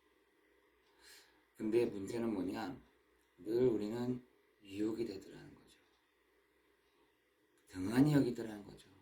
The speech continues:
흘러 떠내려가게 되는 겁니다. 여러분, 욥기서에 보면은 욥이라는 사람이 나오잖아요. 온전한 자다라고 되어 있습니다.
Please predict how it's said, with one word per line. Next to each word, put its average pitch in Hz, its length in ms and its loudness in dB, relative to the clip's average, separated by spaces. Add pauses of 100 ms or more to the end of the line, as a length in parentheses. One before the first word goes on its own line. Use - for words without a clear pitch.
(1200)
흘러 170 340 4
떠내려가게 143 540 -2
되는 - 160 -16
겁니다. - 300 -20 (1400)
여러분, 117 380 -4
욥기서에 117 760 0
보면은 104 460 -6
욥이라는 110 520 2
사람이 104 280 -10
나오잖아요. 92 640 -2 (1120)
온전한 123 640 10
자다라고 107 520 -6
되어 - 100 -12
있습니다. - 300 -20